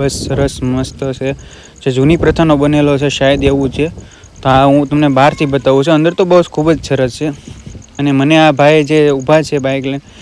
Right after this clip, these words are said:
તે ભાઈનું વધારે મોટું યોગદાન છે, જે મને એની બાઇક લઈને મને બધી ફેરવે છે બિચારા. તો એ ભાઈનો હું આભાર માનું છું. અને હવે, તો હવે આપણે આવી ગયા છીએ ચિત્રકૂટમાં, રામ, રામવાડી કહેવાય આ,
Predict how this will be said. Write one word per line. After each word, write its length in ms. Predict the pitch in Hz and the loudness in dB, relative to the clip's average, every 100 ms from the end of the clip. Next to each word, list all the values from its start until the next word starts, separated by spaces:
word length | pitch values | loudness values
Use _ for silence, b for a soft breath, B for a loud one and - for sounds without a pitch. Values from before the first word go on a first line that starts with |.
| B B | B B
તે 140 | - 139 | -4 0
ભાઈનું 360 | 143 147 147 | 2 2 2
વધારે 240 | 139 151 143 | 2 2 2
મોટું 260 | 143 143 | -2 -2
યોગદાન 380 | 135 135 143 139 | -2 -2 -2 -4
છે, 140 | 139 143 | -4 -4
જે 220 | 131 139 | 0 0
મને 260 | 139 139 143 139 | 0 0 0 0
એની 220 | 143 139 | 0 2
બાઇક 200 | 139 151 | 2 2
લઈને 240 | 147 143 139 | 0 0 0
મને 220 | 139 139 | 0 0
બધી 320 | 131 135 135 - | -2 -2 -4 0
ફેરવે 280 | 143 165 143 | 0 2 0
છે 160 | 139 | -2
બિચારા. 440 | 123 117 131 135 151 B B B B - | -4 -2 -2 -2 -4 B B B B -20
તો 80 | - | -4
એ 140 | 139 135 | 0 2
ભાઈનો 300 | 135 143 147 | 2 0 0
હું 180 | 143 131 | 0 0
આભાર 220 | 131 160 | 2 2
માનું 320 | 160 160 160 | 2 2 0
છું. 160 | 165 156 - | -2 -10 -8
અને 180 | 131 131 135 | -6 -4 0
હવે, 120 | 147 - - - | -2 -4 -20 -14
તો 60 | 160 156 | -6 -4
હવે 100 | 185 | -2
આપણે 220 | 214 220 | -2 -4
આવી 160 | 226 233 | -6 -8
ગયા 200 | 233 233 | -10 -10
છીએ 400 | 240 240 240 233 202 | -8 -8 -8 -8 -10
ચિત્રકૂટમાં, 1400 | 196 - 214 196 208 208 202 208 214 208 208 202 202 202 170 | -16 -12 -12 -10 -12 -10 -10 -6 -4 -4 -4 -4 -4 -6 -8
રામ, 260 | 165 190 185 151 151 | -6 -6 -6 -10 -6
રામવાડી 440 | 175 185 180 160 | -6 -4 -8 -8
કહેવાય 300 | 151 151 139 | -10 -8 -8
આ, 80 | 156 | -8